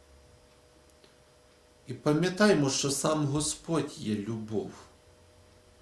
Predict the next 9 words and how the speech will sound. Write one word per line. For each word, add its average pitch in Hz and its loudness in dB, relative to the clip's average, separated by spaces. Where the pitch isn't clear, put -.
Якби 110 -4
він 147 0
не 139 4
був 135 -2
досконалою 123 -2
любов'ю, 143 -2
звичайно, 123 -4
ми 123 -2
би 127 -4